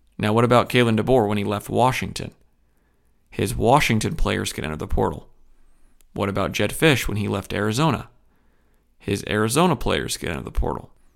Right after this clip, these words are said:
You get the point. When a coach leaves, more portals can open, and the recruiting process starts all over again.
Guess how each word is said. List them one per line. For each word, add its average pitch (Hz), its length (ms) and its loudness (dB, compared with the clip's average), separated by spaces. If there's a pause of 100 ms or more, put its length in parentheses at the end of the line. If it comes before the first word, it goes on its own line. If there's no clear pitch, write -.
(220)
You 117 140 0
get 131 140 4
the 107 60 -2
point. 101 380 -2 (680)
When 104 140 0
a 101 40 0
coach 156 360 0
leaves, 117 560 2 (600)
more 110 240 4
portals 107 680 4
can - 160 0
open, 104 400 2 (600)
and 101 160 0
the 95 60 0
recruiting 147 460 2
process 104 500 2
starts - 420 -2 (300)
all 139 240 6
over 87 300 2
again. - 300 -12